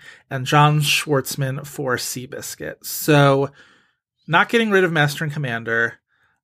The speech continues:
I'm not gonna get rid of Cold Mountain, which for all of its faults, I think is a,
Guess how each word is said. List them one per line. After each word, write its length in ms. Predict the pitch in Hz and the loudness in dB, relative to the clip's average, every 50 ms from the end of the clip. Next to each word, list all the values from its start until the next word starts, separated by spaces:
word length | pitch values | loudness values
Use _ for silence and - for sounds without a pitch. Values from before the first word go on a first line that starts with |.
| _ _ _ _ | _ _ _ _
I'm 180 | - 147 147 143 | 0 0 0 2
not 200 | 139 147 170 170 | 2 2 2 2
gonna 200 | - 196 196 202 | 2 0 -2 0
get 140 | 190 220 - | -2 -4 0
rid 180 | 165 160 151 156 | 2 2 2 2
of 120 | 151 147 | 2 -2
Cold 300 | - - 156 147 139 135 | -4 -2 0 0 2 2
Mountain, 420 | 135 113 110 107 107 110 113 117 113 | 0 0 -2 -2 -4 -8 -12 -6 -4
which 180 | 117 117 - | -4 -4 -4
for 200 | - - 127 117 | -2 0 0 2
all 240 | - 120 120 127 135 | 4 4 6 6 6
of 100 | 127 139 | 4 4
its 180 | 143 143 143 - | 0 0 -2 -2
faults, 600 | - 120 113 110 110 - - - - - - - - | 0 2 2 2 2 0 -2 -6 -6 -8 -8 -6 -4
I 80 | 131 127 | -4 -4
think 220 | - - 131 120 123 | -2 -4 -2 -2 -2
is 120 | 110 110 | 0 2
a, 380 | 117 113 110 110 110 113 - | 2 4 4 2 0 -4 -6